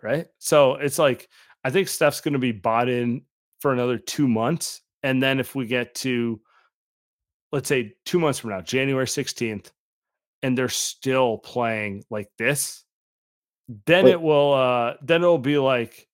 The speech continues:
Speaker 1: "Mike, do something."
Speaker 2: Why
Speaker 1: And I
Speaker 2: wait till
Speaker 1: might
Speaker 2: the
Speaker 1: not
Speaker 2: trade
Speaker 1: be so
Speaker 2: deadline,
Speaker 1: per-
Speaker 2: though?
Speaker 1: What, one, who's, okay, so Zach LaVine might get moved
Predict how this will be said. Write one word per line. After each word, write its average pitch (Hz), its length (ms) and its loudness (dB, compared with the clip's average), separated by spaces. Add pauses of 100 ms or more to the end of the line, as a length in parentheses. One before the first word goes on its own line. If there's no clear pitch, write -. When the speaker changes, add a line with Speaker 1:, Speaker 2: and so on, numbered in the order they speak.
(800)
Speaker 1:
"Mike, 135 480 2 (720)
do 139 220 2
something." 95 520 -6 (140)
Speaker 2:
Why 131 200 2
Speaker 1:
And 160 100 6
I - 20 8
Speaker 2:
wait 135 60 8
till 143 100 6
Speaker 1:
might 151 120 8
Speaker 2:
the 156 40 8
Speaker 1:
not 147 120 4
Speaker 2:
trade 123 80 8
Speaker 1:
be 143 80 8
so 123 80 6
Speaker 2:
deadline, 98 200 4
Speaker 1:
per- 131 100 -2
Speaker 2:
though? - 280 -6 (800)
Speaker 1:
What, 208 360 -2
one, 156 600 2 (340)
who's, 208 540 -4 (960)
okay, 139 340 -2
so 160 400 0
Zach 170 320 2
LaVine 143 360 0
might 143 200 -2
get 165 140 -4
moved 156 420 -6